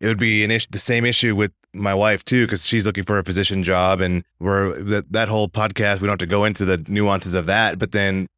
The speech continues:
one thing that kept coming up is managing the job hunt with two physicians. And so talking more and more to Doctor Collins about this has sort of how it resulted in the idea of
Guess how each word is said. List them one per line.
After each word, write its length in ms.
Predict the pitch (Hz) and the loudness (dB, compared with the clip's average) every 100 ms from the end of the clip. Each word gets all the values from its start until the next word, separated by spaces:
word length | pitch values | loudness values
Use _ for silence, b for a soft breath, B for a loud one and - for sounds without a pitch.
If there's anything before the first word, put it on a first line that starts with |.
| _ _ | _ _
one 260 | 92 107 104 | -4 -4 -2
thing 160 | 110 | -2
that 120 | 101 | -2
kept 200 | - 110 | -2 -6
coming 260 | - 104 95 | -4 -2 0
up 220 | 101 117 | 2 2
is 240 | 107 92 - B B - | 2 0 -4 B B -8
managing 540 | 98 113 117 107 104 | -2 0 0 0 0
the 80 | 98 | -2
job 300 | 92 101 98 | 0 2 2
hunt 200 | 98 101 | 0 -2
with 200 | 98 92 | -2 -4
two 240 | - 107 95 | -2 0 2
physicians. 540 | 92 90 95 98 90 | 0 0 0 0 -2
And 120 | 92 | -2
so 300 | - 101 92 87 _ _ _ | 0 0 0 -2 _ _ _
talking 280 | - 107 110 | -6 -4 -2
more 180 | 104 104 | 0 0
and 100 | 101 | 0
more 240 | 95 101 | 2 2
to 100 | 95 | 0
Doctor 220 | 92 90 87 | -2 -4 -2
Collins 320 | 107 110 92 | 0 0 2
about 200 | 92 92 | 0 2
this 160 | 98 | 0
has 200 | 92 92 90 | 0 -2 -6
sort 220 | 80 107 95 | -4 -2 0
of 180 | 85 - _ | -4 -12 _
how 140 | 104 104 | -4 -2
it 60 | |
resulted 440 | 92 90 104 101 101 | -2 -2 0 0 0
in 260 | 95 90 - | 0 -2 -4
the 100 | 95 | -2
idea 500 | 92 90 107 110 92 | 0 2 2 4 2
of 220 | 87 - | -2 -6